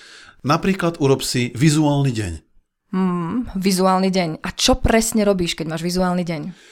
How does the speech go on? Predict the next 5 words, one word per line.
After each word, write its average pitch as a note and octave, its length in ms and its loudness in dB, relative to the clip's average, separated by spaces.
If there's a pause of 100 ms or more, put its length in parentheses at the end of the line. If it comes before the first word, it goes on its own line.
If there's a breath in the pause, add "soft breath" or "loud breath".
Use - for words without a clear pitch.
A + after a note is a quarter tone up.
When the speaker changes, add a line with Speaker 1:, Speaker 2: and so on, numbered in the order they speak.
(580 soft breath)
Speaker 1:
Vnímaš C#3 460 0
vizuálne. A2 560 -2 (640)
Vnímaš C#3 480 2
hlavne C3+ 300 0
obrazy. G#2 500 -6